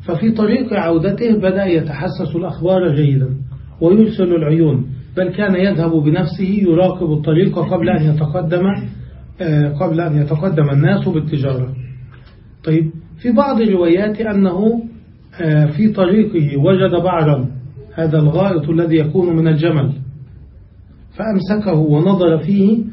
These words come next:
فإذا فيه النوى، النوى هذا الذي يكون في داخل التمر، وهذا علف أهل المدينة، أهل المدينة طعامهم التمر المشهور، فكانوا يجمعون النوى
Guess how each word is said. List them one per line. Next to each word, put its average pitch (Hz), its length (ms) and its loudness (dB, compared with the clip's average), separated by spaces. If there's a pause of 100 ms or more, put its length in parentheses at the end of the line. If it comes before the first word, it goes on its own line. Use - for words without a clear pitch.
(260)
فإذا 190 380 0
فيه 180 280 -2
النوى، 175 460 0 (720)
النوى 170 360 2
هذا 165 280 0
الذي 165 260 2
يكون 175 340 2
في 165 140 -2
داخل 175 320 0
التمر، 151 480 -2 (920)
وهذا 180 340 2
علف 190 400 -2
أهل 190 260 -2
المدينة، 156 580 0 (380)
أهل 156 160 2
المدينة 165 640 4 (840)
طعامهم 202 680 4
التمر 180 420 0 (200)
المشهور، 147 640 2 (220)
فكانوا 196 440 2 (180)
يجمعون 165 640 2
النوى 190 380 2